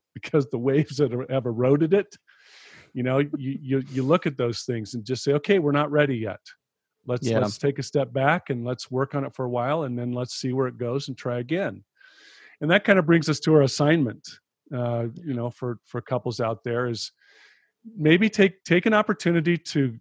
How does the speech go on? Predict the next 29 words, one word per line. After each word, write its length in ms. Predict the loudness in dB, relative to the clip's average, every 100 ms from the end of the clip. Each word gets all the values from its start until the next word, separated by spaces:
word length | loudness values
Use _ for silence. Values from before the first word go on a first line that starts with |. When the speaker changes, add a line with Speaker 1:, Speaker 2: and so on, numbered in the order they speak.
| -10
Speaker 1:
to 100 | -6
get 260 | -2 -2
together 420 | 0 2 2 2
and 140 | 0 0
do 140 | 0
a 60 | 0
really 480 | 4 4 4 0 -4
honest, 440 | -2 0 0 -2 -4
open, 580 | -2 0 0 0 -2 -6 -14
what 420 | -14 -10 -4 2
I 100 | 2
would 160 | 0
call 220 | -2 -2 -2
boundary 760 | -2 2 2 2 2 2 2
assessment. 760 | -2 -8 -6 -6 -6 -10 -12 -14 -20 _ _ _ _ -10
Speaker 2:
Mm, 200 | -6 -4
Speaker 1:
Right? 180 | -2 0
Where 220 | 4 6
Speaker 2:
yeah. 60 | 8
Speaker 1:
are 160 | 6
we? 280 | 2 -6 -10 -8
Where, 240 | -4 -4 -2
how, 300 | 2 2 0
how, 340 | 0 2 2 0
how 180 | 0 2
are 100 | 4 2
our 80 |
boundaries 560 | 2 0 0 -2 -4 -4
doing? 400 | -4 -4 -4 -10